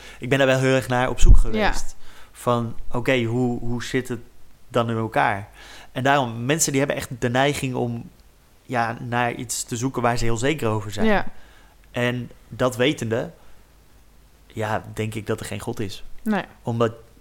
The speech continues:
Speaker 1: als je denkt dat er wel een God is, dan heb je de zekerheid gevonden.
Speaker 2: Ja.
Speaker 1: En ik denk niet dat die zekerheid er is.
Speaker 2: Oké, maar, ehm, enige zekerheid met bepaalde dingen is wel nodig, toch?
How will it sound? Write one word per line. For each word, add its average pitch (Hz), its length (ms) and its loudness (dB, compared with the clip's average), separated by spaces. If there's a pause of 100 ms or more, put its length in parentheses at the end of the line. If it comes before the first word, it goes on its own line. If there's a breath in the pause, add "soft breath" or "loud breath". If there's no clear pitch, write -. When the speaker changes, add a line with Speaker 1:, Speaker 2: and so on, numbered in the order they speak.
(240)
Speaker 1:
als 117 200 -4
je 117 80 -8
denkt 120 160 -2
dat 113 100 -2
er 113 60 -8
wel 117 140 0
een 123 60 -2
God 107 200 -6
is, 113 100 -8
dan 107 100 -6
heb 113 140 -6
je 123 60 -4
de 107 80 -4
zekerheid 107 460 -4
gevonden. 95 460 -14 (200)
Speaker 2:
Ja. 208 220 -2
Speaker 1:
En 113 100 -6
ik 113 100 -4
denk 120 140 0
niet 120 160 -4
dat 107 80 -10
die 110 100 -10
zekerheid 104 420 -4
er 101 100 -12
is. - 220 -14 (480 loud breath)
Speaker 2:
Oké, 214 300 -4
maar, 214 420 0 (600)
ehm, 190 580 0 (140)
enige 240 440 0
zekerheid 180 1000 -2
met 190 200 -4
bepaalde 175 380 -4
dingen 196 140 -4
is 190 100 -6
wel 208 140 0
nodig, 190 460 0
toch? - 300 -10